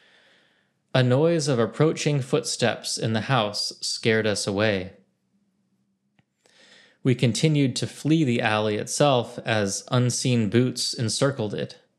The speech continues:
and we only escaped thanks to Evender's surprisingly accurate knowledge of the smallest byways of the middle city.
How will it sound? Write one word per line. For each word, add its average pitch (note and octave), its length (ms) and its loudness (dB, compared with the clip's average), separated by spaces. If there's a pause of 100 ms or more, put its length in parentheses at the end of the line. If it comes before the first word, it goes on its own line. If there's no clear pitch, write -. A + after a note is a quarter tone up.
(540)
and G#2+ 180 0
we A#2+ 120 4
only B2+ 320 2
escaped A#2+ 640 2
thanks A#2 420 -2
to A2+ 220 0
Evender's A#2 840 0
surprisingly C#3+ 800 0
accurate B2 540 0
knowledge A2 600 -2
of G#2 420 -6
the A2+ 80 -4
smallest A#2+ 680 -2
byways G#2+ 680 0
of - 160 -12
the A2 100 -4
middle G#2 280 -2
city. - 460 -6